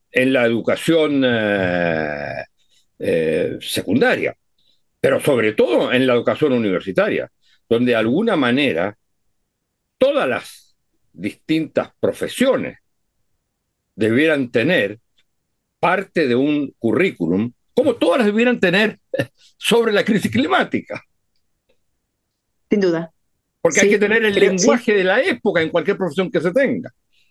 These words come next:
Speaker 1: Y eso es,
Speaker 2: Exactamente.
Speaker 1: entonces, en la inteligencia artificial. Y eso
Speaker 2: Es fundamental.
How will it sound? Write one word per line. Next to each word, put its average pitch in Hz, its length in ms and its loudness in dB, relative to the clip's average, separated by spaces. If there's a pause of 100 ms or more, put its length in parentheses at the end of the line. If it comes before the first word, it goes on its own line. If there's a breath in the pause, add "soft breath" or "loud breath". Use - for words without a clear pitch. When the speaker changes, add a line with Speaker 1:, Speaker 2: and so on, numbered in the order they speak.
(260)
Speaker 1:
Y 139 220 0
eso 180 260 2
es, 156 180 0
Speaker 2:
Exactamente. 175 680 2
Speaker 1:
entonces, 120 440 0
en 127 120 0
la 127 60 0
inteligencia 131 460 0
artificial. - 340 -12
Y 135 220 2
eso 247 360 0
Speaker 2:
Es 233 140 -2
fundamental. 202 680 0